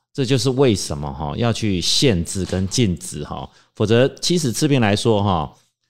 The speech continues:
所谓内线交易哈，就是买卖股票的行为嘛。哦，那买卖股票只是，啊，一般的，哦，这一个商业的买卖而已啊。那为什么要加以课这么重的刑事责任哈？就是为了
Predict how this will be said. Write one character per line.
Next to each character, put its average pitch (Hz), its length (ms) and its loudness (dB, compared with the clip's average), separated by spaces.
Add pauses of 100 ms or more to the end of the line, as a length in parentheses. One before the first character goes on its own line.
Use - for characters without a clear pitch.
(220)
所 - 180 -2
谓 170 80 2
内 170 140 4
线 143 180 4
交 123 240 4
易 113 140 2
哈， 82 240 -2
就 131 140 -4
是 131 100 -2
买 98 160 0
卖 98 240 -2 (160)
股 - 140 -14
票 101 180 -2
的 80 80 -4
行 71 280 -6
为 71 180 -8
嘛。 78 160 -16 (340)
哦， 73 180 -10
那 131 140 -2 (100)
买 92 120 -4
卖 143 120 2
股 87 200 -6
票 107 300 0
只 - 180 -12
是， 92 360 -6 (480)
啊， 80 180 -16
一 - 80 -4
般 110 420 -2
的， 85 240 0 (140)
哦， 69 220 -10 (180)
这 104 120 -4
一 98 120 -4
个 69 360 -8 (360)
商 107 300 -2
业 98 200 4
的 73 240 -4 (280)
买 76 180 -8
卖 87 220 -2
而 73 180 -4
已 71 120 -8
啊。 64 140 -10 (300)
那 143 140 -6
为 139 100 4
什 113 100 0
么 98 80 2
要 110 120 2
加 113 200 0
以 82 160 -2 (160)
课 98 400 0 (480)
这 156 120 -2
么 110 100 2
重 101 240 0
的 82 80 -2
刑 85 180 -4
事 92 140 -4
责 73 200 -4
任 78 140 -4
哈？ 69 160 -12 (220)
就 117 100 -6
是 110 120 0
为 117 160 2
了 87 160 0